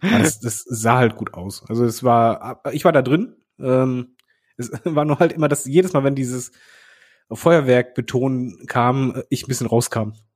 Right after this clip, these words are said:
Was eigentlich schade ist, weil ansonsten war, war das gut. Es war auch ein würdiges Abschlussmatch, äh, bis dahin, äh, bis zum Eingriff, äh,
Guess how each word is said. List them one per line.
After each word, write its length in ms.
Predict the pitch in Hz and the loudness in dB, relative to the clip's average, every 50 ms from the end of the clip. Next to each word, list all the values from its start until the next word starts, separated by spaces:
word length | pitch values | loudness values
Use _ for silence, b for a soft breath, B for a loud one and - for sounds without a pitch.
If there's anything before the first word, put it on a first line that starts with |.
| _ _ _ _ _ _ _ | _ _ _ _ _ _ _
Was 140 | - 135 127 | -2 -2 0
eigentlich 280 | - 135 170 180 175 - | 0 2 2 2 2 2
schade 240 | - 247 196 127 | 0 2 2 2
ist, 140 | 107 95 - | 2 0 0
weil 100 | 117 104 | -2 -2
ansonsten 680 | 95 117 127 131 147 - - 147 147 143 127 - _ _ | -2 -2 -4 -4 -4 -4 -6 -6 -6 -6 -8 -12 _ _
war, 360 | - 101 113 - - 139 123 151 | -20 -18 -12 -8 -6 -2 2 4
war 60 | 160 | 4
das 120 | 156 147 - | 4 4 4
gut. 100 | 185 170 | 4 2
Es 80 | 139 139 | 4 4
war 80 | 151 | 4
auch 120 | 147 156 143 | 2 4 2
ein 140 | 156 135 127 | 2 4 6
würdiges 420 | 156 202 196 196 165 165 151 - | 6 4 4 4 2 2 2 2
Abschlussmatch, 760 | - 165 - - - 165 - - 117 104 - - - - _ _ _ _ - | -2 -2 -2 0 -2 -2 0 0 0 0 0 -2 -8 -18 _ _ _ _ -6
äh, 220 | 135 123 117 117 | 0 2 2 2
bis 240 | 113 104 117 - - | 2 2 -2 -2 -2
dahin, 500 | - 101 104 107 110 107 107 95 107 _ _ _ _ _ _ _ _ - | -2 0 0 2 0 0 -2 -4 -8 _ _ _ _ _ _ _ _ -6
äh, 140 | - 113 110 | -2 -2 -2
bis 120 | 104 117 - | -2 -2 -6
zum 120 | - - | -6 -6
Eingriff, 480 | - 110 113 110 113 113 107 110 - - | -4 -4 -4 0 2 2 0 0 -2 -6
äh, 280 | 113 110 110 110 107 | -2 0 0 0 -2